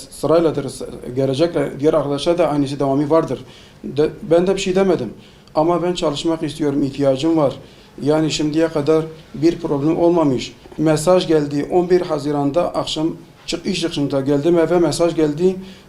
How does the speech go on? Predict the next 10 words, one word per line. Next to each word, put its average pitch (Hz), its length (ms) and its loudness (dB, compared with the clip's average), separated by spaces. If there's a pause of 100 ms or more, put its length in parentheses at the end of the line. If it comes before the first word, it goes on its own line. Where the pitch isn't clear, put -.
(240)
"covid 170 300 4
on 170 220 2
dokuz 160 340 -2
pandemi, 147 520 0 (140)
covid 160 260 0
on 175 200 2
dokuz 151 240 -2
nedeniyle 156 640 2 (280)
ve 147 100 0
sipariş 147 680 0